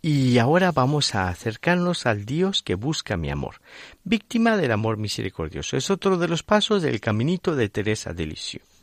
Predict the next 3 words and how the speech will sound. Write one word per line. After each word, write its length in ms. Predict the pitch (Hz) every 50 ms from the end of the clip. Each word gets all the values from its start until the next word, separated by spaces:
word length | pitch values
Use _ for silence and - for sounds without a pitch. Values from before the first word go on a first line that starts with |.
| _ - - - - - - - - - - - - - _
La 180 | - 151 170
joven 460 | 170 - - 190 151 139 127 120 123 123
religiosa 720 | 170 180 151 117 101 - - 127 107 107 - 180 208 254